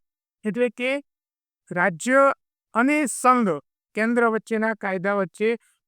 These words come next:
અસંગતતા હોય તો કોનો કાયદો પ્રવર્તમાન બનશે? જે કેન્દ્ર છે, સંઘ છે, એનો કાયદો પ્રવર્તમાન રહેશે.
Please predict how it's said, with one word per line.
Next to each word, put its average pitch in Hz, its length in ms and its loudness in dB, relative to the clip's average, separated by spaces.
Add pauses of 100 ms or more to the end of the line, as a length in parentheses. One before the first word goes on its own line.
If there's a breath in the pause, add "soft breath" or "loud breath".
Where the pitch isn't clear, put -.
(300)
અસંગતતા 214 840 0 (180)
હોય 185 220 0 (240)
તો 262 140 4 (1300)
કોનો 240 360 2
કાયદો 233 560 2 (480)
પ્રવર્તમાન 226 560 2
બનશે? 226 420 0 (440)
જે 226 300 2 (280)
કેન્દ્ર 247 360 2
છે, 208 340 -4 (220)
સંઘ 247 460 -2
છે, 233 280 -4 (240)
એનો 233 240 0
કાયદો 190 460 -4 (240)
પ્રવર્તમાન 208 580 2 (240)
રહેશે. 208 380 0